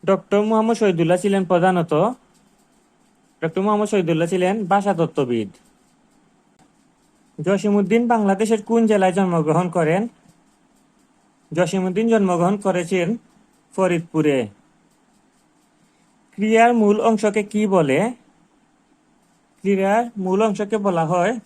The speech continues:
ধাতু। বিষাদ সিন্ধু উপন্যাস কে লিখেছেন? বিষাদ সিন্ধু উপন্যাসটি লিখেছেন মীর মশাররফ হোসেন।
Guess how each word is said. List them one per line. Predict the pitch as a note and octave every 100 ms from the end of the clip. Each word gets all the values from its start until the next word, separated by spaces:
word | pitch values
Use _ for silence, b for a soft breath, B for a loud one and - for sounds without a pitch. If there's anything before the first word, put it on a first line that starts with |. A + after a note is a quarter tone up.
| _ _ -
ধাতু। | D#3+ F#3 E3+ C3+ G#2 F#2+ _ _ _ _ _ _ _ _ _ _ _ _ _ _ _ _ _ _ -
বিষাদ | E3+ G#3+ B3 A#3
সিন্ধু | A#3 G#3 E3+ F#3
উপন্যাস | F3+ F#3 F#3+ F#3+ -
কে | G#3
লিখেছেন? | G#3 E3+ E3 E3 D3 A3 A3+ _ _ _ _ _ _ _ _ _ _ _
বিষাদ | F3+ F#3 A3+
সিন্ধু | A3+ G3+ G3
উপন্যাসটি | G3+ G3 G3 G3+
লিখেছেন | G3 F#3 F#3+ F#3 F#3 C4 - _ _ _ _ _ _ _ _ _ _ _ _ _ E3
মীর | F#3+ G3
মশাররফ | G#3 F#3+ D#3+ E3+
হোসেন। | F3 D3+ C3+ G#2+